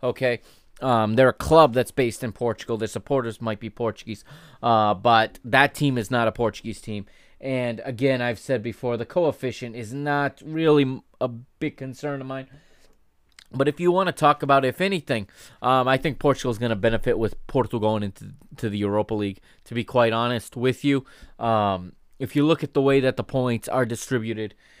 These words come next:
the difference between making the Champions League group stage and the Europa League group stage is only one coefficient point, all right?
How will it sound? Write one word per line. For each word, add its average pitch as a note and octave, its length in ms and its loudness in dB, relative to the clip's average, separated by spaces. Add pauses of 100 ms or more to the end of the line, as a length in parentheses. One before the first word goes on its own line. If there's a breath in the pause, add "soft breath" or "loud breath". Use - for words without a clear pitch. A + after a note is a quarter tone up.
(200 soft breath)
the D3 100 -2
difference E3+ 400 -2
between D3 360 -4
making C3+ 500 -2
the A#2+ 600 -2
Champions C3 520 -4
League A#2+ 380 -2 (880)
group C3 220 0
stage A#2+ 360 -2
and A2 120 -4
the A2 60 -4
Europa A#2+ 300 0
League G#2+ 160 -4
group G#2 200 -8
stage G#2 260 -8
is G2+ 120 -4
only A2 200 0
one G2 280 -4 (180)
coefficient G#2 600 -4
point, F#2+ 260 -4
all G2 80 0
right? G#2+ 180 -2